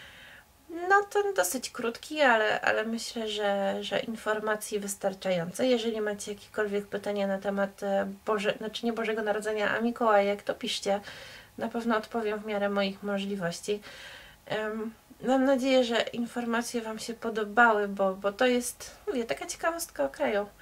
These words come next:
I jeżeli będziecie chcieli, to tak jak, e, poprzednio było Halloween, teraz o Mikołajkach, następne planuję o Bożym Narodzeniu.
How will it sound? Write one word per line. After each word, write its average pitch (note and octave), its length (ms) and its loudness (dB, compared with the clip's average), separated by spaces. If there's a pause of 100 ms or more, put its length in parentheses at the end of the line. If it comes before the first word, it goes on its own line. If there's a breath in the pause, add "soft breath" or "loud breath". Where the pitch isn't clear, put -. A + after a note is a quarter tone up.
(420 loud breath)
I B3+ 180 0
jeżeli B3 520 4
będziecie A#3 320 -2
chcieli, A3+ 380 -4
to G#3 100 -10
tak G#3 220 -2
jak, G3+ 280 -4
e, G3+ 240 -2
poprzednio G#3 440 -4
było F3+ 240 -4
Halloween, B3+ 580 4
teraz G#3 260 -4
o G#3 40 -6
Mikołajkach, A3+ 800 2 (100)
następne G#3+ 480 -6
planuję F#3 400 0
o F#3 40 2
Bożym A3 320 -4
Narodzeniu. A3 540 2